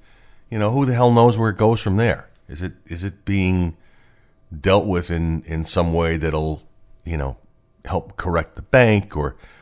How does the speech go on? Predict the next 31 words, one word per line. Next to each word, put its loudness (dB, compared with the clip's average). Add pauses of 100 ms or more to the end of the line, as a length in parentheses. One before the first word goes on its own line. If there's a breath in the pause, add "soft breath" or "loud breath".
(100)
or -6
help -2
consumers -4
in -8
some -4
way? -2
We, -6
you -6
know, -2
you -2
never 0
know. -2 (1120)
The -8
thing 4
that's 2
different 0
about -4
this -2
settlement -2 (400)
with -10
Wells 0 (1040 soft breath)
is -4
that -6
two -2
billion 2
dollars -2 (600)
with -10
a -10
B, -8
two -10 (180)
billion, -6